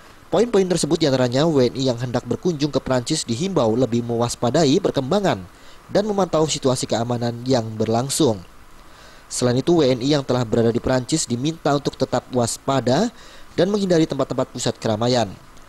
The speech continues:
Untuk poin-poin yang lain adalah W N I diminta untuk memonitor perkembangan situasi di situs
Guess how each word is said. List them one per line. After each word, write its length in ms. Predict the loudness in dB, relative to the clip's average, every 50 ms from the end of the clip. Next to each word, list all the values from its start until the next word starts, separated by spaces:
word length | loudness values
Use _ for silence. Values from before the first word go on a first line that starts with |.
| -20 -20 -20 -20 -20 -20 -16 -4 -4
Untuk 240 | -2 -2 0 0
poin-poin 380 | 2 0 2 2 2 2 2 2
yang 160 | 2 0 2
lain 260 | 2 4 2 2 0
adalah 320 | -2 -4 -2 0 0 0 0 0
W 160 | 0 2 2 2
N 80 | 0
I 80 | -2 -2
diminta 400 | -2 -2 -2 -4 -4 -2 -2 0
untuk 240 | 0 0 -2 -4 -4
memonitor 560 | -4 -2 -2 -2 -2 -2 0 0 0 0 0
perkembangan 480 | -2 -4 -4 -2 0 0 -2 -2 -2
situasi 640 | -4 -6 -6 -2 0 0 0 0 0 -2 -4 -4 -2
di 80 | -4
situs 260 | -4 -4 -4 -6 -4